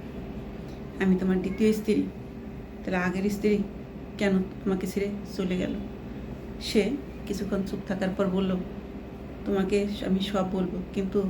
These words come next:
তার আগে কথা দিতে হবে। তুমি আমাকে ছেড়ে কখনো কোনো দিনও যাবে না, কথা দাও, তাহলে আমি তোমাকে সবটাই বলবো।" আমি বললাম, "ঠিক আছে, আমি তোমাকে ছেড়ে কখনো কোনো দিনও যাব না, তুমি বলো।"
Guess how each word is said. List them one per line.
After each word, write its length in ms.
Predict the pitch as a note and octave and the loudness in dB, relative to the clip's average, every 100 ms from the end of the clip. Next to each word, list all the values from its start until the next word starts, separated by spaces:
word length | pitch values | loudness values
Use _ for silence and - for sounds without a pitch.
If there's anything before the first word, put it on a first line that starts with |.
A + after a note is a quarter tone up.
| F#3 | 0
তার 140 | F#3 | 2
আগে 160 | F#3 F#3 | 2 0
কথা 220 | F#3+ F#3 - | 0 -2 -2
দিতে 220 | F3+ F#3+ | -2 0
হবে। 160 | F#3 F#3 | 0 0
তুমি 220 | F#3 F#3 | 4 6
আমাকে 260 | F3+ F#3 G3 | 8 6 2
ছেড়ে 200 | F#3+ F3+ F3+ | -2 -2 -2
কখনো 320 | F#3 G3 F#3 F#3+ | -2 0 0 2
কোনো 140 | F#3 | 2
দিনও 240 | F3+ F3+ | 4 4
যাবে 240 | F#3 F3+ F#3 | 4 2 2
না, 100 | G3+ - - - - - - | 0 -2 -8 -10 -10 -6 -2
কথা 220 | F#3 - | -2 0
দাও, 200 | G3+ C#4+ - - - - | 0 0 -2 -8 -8 -4
তাহলে 240 | F3+ F3 | 0 2
আমি 180 | F3+ F#3 - | 4 4 4
তোমাকে 260 | F#3 A3 | 2 2
সবটাই 480 | G#3+ - - - F3 - | -2 -4 -6 -4 -4 -2
বলবো।" 180 | F#3 - - - - - - - - - - - | -2 -2 -6 -8 -8 -8 -8 -8 -8 -8 -8 0
আমি 140 | F#3 | 2
বললাম, 280 | F#3+ F#3 F3+ F3+ - | 4 6 4 2 -2
"ঠিক 180 | G#3 - | -2 0
আছে, 220 | F#3 - - - | -2 -6 -10 -4
আমি 140 | G3 G3 | 0 2
তোমাকে 260 | G3+ G3 - | 4 2 2
ছেড়ে 200 | A#3 G#3 | 2 2
কখনো 320 | F#3+ F#3 A#3 G3+ - | 0 0 0 0 0
কোনো 160 | F#3+ | 2
দিনও 240 | F#3 F#3+ F3+ | 4 4 4
যাব 220 | F3+ F3 | 2 0
না, 120 | F#3 - - | 0 -2 -4
তুমি 140 | F#3+ G3 | 0 2
বলো।" 340 | F#3 F#3 C4+ | 4 4 2